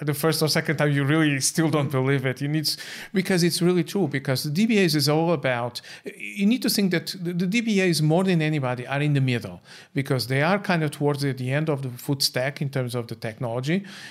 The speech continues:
and they are, everybody else is a customer. If you remember, when there's an application problem, the first place that it gets the call is the, are the D B As. They are the ones that get the call. So the number one thing that typically D B As are called upon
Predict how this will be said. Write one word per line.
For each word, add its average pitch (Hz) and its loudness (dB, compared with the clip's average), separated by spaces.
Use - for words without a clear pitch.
and 151 2
they 147 4
are, 151 2
everybody 185 2
else 156 0
is 139 0
a 139 0
customer. 135 -2
If 143 -4
you 160 4
remember, 180 4
when 139 2
there's 135 0
an 123 0
application 180 -4
problem, 113 -6
the 110 -10
first 147 -4
place 170 0
that 151 -4
it 151 -6
gets 147 -4
the 156 -4
call 143 0
is 131 -4
the, 117 -10
are 135 -2
the 127 -8
D 143 -2
B 160 -4
As. - -14
They 127 -6
are 160 2
the 226 0
ones 135 -2
that 110 -10
get 101 -14
the 131 -8
call. 98 -12
So 131 -2
the 123 -4
number 202 4
one 262 2
thing 190 2
that 165 -2
typically 202 -2
D 160 0
B 147 0
As 139 -2
are 117 -6
called 170 0
upon 143 0